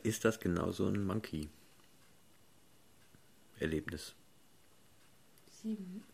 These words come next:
Speaker 2: Bestimmt, wir müssen dauernd hoch.
Speaker 1: Dass beim zweiten Mal, wenn es kommt, ist es, schmeckt es so wie die andere Ecke.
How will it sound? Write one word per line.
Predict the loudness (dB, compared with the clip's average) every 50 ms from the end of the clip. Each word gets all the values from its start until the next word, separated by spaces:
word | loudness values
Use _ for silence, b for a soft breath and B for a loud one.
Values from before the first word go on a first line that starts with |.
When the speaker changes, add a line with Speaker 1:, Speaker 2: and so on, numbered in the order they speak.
| -20
Speaker 2:
Bestimmt, | -16 -6 -2 0 0 2 2
wir | 2
müssen | 2 2 2 0 -2
dauernd | -2 -2 -2 -2 -2 -2 -2
hoch. | 0
Speaker 1:
Dass | 0 2 4
beim | 4 4 4
zweiten | 4 4 6 6 6 6 6 2 2
Mal, | 2 4 4 2 2 0 -2 -2
wenn | 0 2 2
es | 2 2 -2
kommt, | -2 0 2 2 2 0 -2 -6 -10 -8
ist | -8 -8 -8
es, | -8 -6
schmeckt | -4 -2 -4 -2 -4 -6
es | -8 -4 -2
so | 0 2 2 2
wie | 0
die | 0 -2 -2 -2 -2
andere | 0 0 0 0 -2 -4
Ecke. | -4 -8